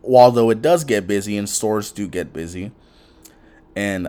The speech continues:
I know for a fact stores get busy because I work in a store, I feel like it's not like it was before because you can just get Amazon, order it, and it'll be there in your fucking doorstep.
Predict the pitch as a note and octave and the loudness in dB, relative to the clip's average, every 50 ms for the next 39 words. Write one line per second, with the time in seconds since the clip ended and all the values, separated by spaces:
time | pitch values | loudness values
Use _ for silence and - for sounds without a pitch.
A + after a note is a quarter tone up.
0 | - - F#2+ G2 G2 F#2+ F#2+ G2 G2 F#2 - F#2+ F2 D#2+ - - F2+ E2+ D#2+ - | -8 -6 -6 -4 -4 -4 -4 -4 -6 -6 -6 -8 -8 -8 -6 -6 -4 -4 -4 -6
1 | - - F2 D#2+ D#2 D#2 - F2 E2+ E2 F#2 F#2 F#2 G2+ G2+ F#2+ E2+ E2+ E2 E2 | -8 -10 -10 -10 -10 -10 -10 -10 -10 -8 -10 -10 -8 -8 -10 -10 -10 -10 -12 -12
2 | D#2 - E2+ E2 E2 - G2+ G#2 G#2+ - - - A#2+ B2+ C3 C3 - _ _ _ | -12 -10 -10 -10 -10 -10 -10 -10 -10 -10 -8 -6 -4 -4 -4 -6 -10 _ _ _
3 | _ _ _ _ _ _ _ _ _ _ _ _ _ _ _ - F#2 G#2 G#2 - | _ _ _ _ _ _ _ _ _ _ _ _ _ _ _ -4 -2 -2 -2 -2
4 | - A2+ A2+ A2 A2 G#2+ G#2 G2+ F#2 - F#2+ - - B2+ B2 A#2+ A#2+ A#2+ A#2 A2+ | -2 -2 -2 0 0 0 0 -2 -4 -8 -10 -8 -4 -2 -2 0 0 0 -2 -2
5 | - A#2+ A#2 A2+ A#2 A#2+ A#2+ A#2 G#2+ F#2 F2 - - D#2+ C2 A#1 - - G2+ F#2+ | -4 -4 -2 0 0 0 0 -2 -4 -12 -12 -12 -12 -12 -12 -12 -12 -12 -12 -12
6 | - G#2+ G#2 - A#2 A2+ - A#2 A#2 A2 G#2 G#2 - - G#2+ G#2 G#2 G2+ G#2 A2 | -12 -14 -14 -14 -14 -14 -12 -10 -10 -8 -8 -8 -6 -4 -2 -2 0 0 -2 -2
7 | A2 G#2+ A#2 A2 G#2+ A#2 B2 C3+ C#3+ C3+ - - A2 A2 A2 G#2+ G#2+ A2 A#2 A#2+ | -4 -4 -4 -4 -4 -4 -6 -6 -8 -12 -14 -8 -4 -4 -2 -2 -2 0 0 0
8 | B2 A2+ G#2+ G#2 G#2 G#2 G#2 G2 G#2+ G#2 G#2+ G#2+ A2 A2 G#2+ G#2+ G2 G2 F#2+ - | 0 -2 -2 -4 -2 -4 -4 -4 -4 -6 -4 -4 -4 -4 -4 -6 -8 -10 -8 -6
9 | D#2 F2+ - G2 F#2 F2 F2+ F2 F2 F2 - - F2+ G2 E2+ - | -6 -6 -6 -6 -10 -10 -8 -8 -8 -10 -8 -8 -8 -8 -8 -10